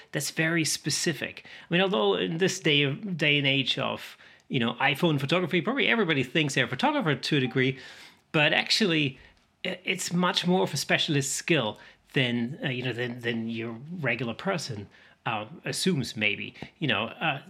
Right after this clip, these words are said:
there's a difference between a snapshot and a photograph. We've talked about this many times before. You know, uh, knowing how to light somebody, you know, a person, if it's a portrait shoot, or, you know, knowing how and when to take really awesome street photography, um, or how to shoot,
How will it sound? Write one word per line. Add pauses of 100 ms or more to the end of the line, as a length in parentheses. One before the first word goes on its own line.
there's
a
difference
between
a
snapshot
and
a
photograph.
We've
talked
about
this
many
times
before. (420)
You
know,
uh,
knowing
how
to
light
somebody,
you
know,
a
person,
if
it's
a
portrait
shoot,
or, (380)
you
know,
knowing
how
and
when
to (100)
take
really
awesome
street
photography, (360)
um,
or
how
to
shoot,